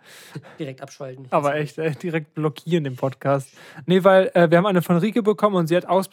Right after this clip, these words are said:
Speaker 2: ausdrücklich mich gefragt, könnte
Speaker 1: Oh.
Speaker 2: das in der nächsten Folge beantworten.
Speaker 1: Gut, dann machen wir es in der übernächsten.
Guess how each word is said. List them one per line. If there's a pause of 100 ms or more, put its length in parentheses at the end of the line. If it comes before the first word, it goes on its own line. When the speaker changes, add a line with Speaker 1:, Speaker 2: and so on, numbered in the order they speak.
(140)
Speaker 2:
ausdrücklich
mich
gefragt, (280)
könnte
Speaker 1:
Oh.
Speaker 2:
das
in
der
nächsten
Folge
beantworten.
Speaker 1:
Gut,
dann
machen
wir
es
in
der
übernächsten.